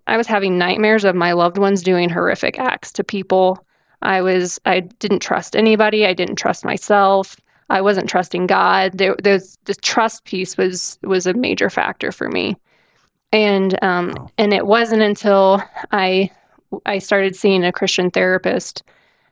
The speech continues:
Speaker 1: and she kind of was probing and,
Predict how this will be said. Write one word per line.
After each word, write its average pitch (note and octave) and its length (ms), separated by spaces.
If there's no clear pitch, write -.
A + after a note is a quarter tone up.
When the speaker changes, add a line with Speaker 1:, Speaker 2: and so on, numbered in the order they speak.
Speaker 1:
and F#3+ 440
she - 240
kind F#3 240
of F3+ 80
was F3+ 180
probing F3+ 600
and, F3+ 480